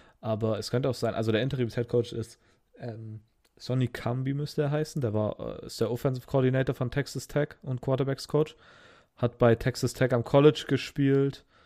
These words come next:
ähm, ist zwanzig zwanzig wieder zurückgekommen zu Texas Tech, war dann zwischenzeitlich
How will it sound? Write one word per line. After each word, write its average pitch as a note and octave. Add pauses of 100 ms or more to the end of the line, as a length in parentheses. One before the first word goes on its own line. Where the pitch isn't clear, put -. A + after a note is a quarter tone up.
(360)
ähm, A2+ (720)
ist -
zwanzig A#2+
zwanzig B2+ (320)
wieder A#2+
zurückgekommen C3
zu A#2+
Texas A#2+
Tech, A#2
war A2+
dann G#2+
zwischenzeitlich A#2